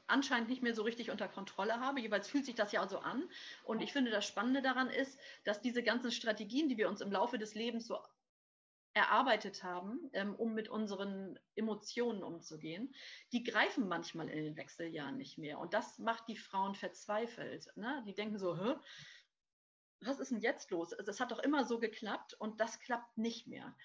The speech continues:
Speaker 1: Und
Speaker 2: Mhm.
Speaker 1: da, finde ich, lohnt sich das dann richtig hinzugucken, weil das, das, das ruft so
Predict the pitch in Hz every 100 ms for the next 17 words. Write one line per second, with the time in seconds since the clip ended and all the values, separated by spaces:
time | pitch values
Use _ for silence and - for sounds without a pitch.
0 | - - 196 196 180 214 262 269 - 269
1 | 277 - 240 262 302 269 - 240 233 233
2 | 269 240 240 254 - - 302 285 233 208
3 | 220 233 - - 226 - - _ - 226
4 | 220 233 359 - - 214